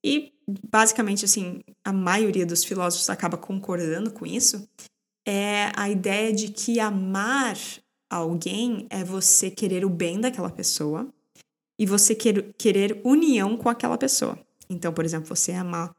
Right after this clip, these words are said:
o seu marido, a sua esposa, o seu amigo,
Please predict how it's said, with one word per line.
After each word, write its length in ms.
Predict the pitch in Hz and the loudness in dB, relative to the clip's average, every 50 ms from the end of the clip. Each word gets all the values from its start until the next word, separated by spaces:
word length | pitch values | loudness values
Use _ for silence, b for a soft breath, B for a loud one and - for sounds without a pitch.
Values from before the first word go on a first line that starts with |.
| _ _ _ _ - | _ _ _ _ -12
o 80 | 185 165 | -8 -4
seu 300 | - - - - 156 160 | -2 -2 0 0 0 -2
marido, 360 | 165 175 214 254 247 202 208 | 0 2 4 4 4 2 2
a 40 | 196 | -2
sua 240 | - - - 160 | -2 -2 0 2
esposa, 640 | 160 - - - - 135 - 247 233 220 220 214 202 202 | 2 2 2 2 0 -4 -2 -2 0 -2 -2 -2 -4 -4
o 20 | |
seu 280 | 202 - - 175 165 185 | -2 -2 -2 -2 -2 -2
amigo, 520 | 190 202 214 233 233 220 202 220 214 | -2 -2 0 0 0 -2 -4 -4 -6